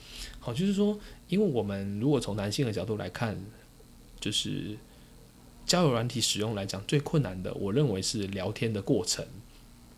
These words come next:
好，因为我先假设，大家在玩交友软体，最基础啊，最必要的就是想要配对成功嘛，这是最基本的需求。那如果你连配对都没有办法成功，那当然玩交友软体也没意思了嘛。所以大，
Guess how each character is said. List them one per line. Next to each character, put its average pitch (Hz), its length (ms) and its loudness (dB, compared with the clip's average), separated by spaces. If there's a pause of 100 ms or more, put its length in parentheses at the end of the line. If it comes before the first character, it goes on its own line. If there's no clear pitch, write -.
(340)
好， 127 140 2
因 185 80 6
为 175 40 6
我 123 60 2
先 143 220 4 (120)
假 101 160 -6
设， - 280 0 (500)
大 175 160 2
家 156 160 4
在 156 100 4
玩 113 140 2
交 123 120 4
友 110 60 2
软 98 140 0
体， 98 140 -6
最 147 180 2
基 139 160 2
础 139 180 0
啊， 98 140 0
最 - 100 -2
必 131 180 0
要 110 140 4
的 101 100 -2
就 120 140 -4
是 139 120 -2
想 92 180 0
要 98 80 -4
配 131 180 0
对 127 140 2
成 95 180 -4
功 95 140 -2
嘛， 95 160 -6
这 - 100 -4
是 131 60 0
最 147 80 4
基 139 180 0
本 113 140 -2
的 98 80 -6
需 110 180 -2
求。 - 280 -4 (340)
那 208 100 4
如 196 140 6
果 220 140 8
你 120 140 4
连 101 220 0
配 160 160 2
对 147 160 6
都 139 140 2
没 143 140 4
有 107 40 0
办 123 120 -2
法 113 40 -2
成 98 200 -4
功， 98 180 -2
那 123 80 -2
当 120 140 2
然 117 60 0
玩 104 120 2
交 120 120 2
友 110 60 2
软 101 140 0
体 104 80 -2
也 95 80 -2
没 92 140 -2
意 135 120 0
思 98 200 -2
了 90 100 -2
嘛。 87 160 -8 (300)
所 - 160 2
以 160 100 8
大， 147 240 4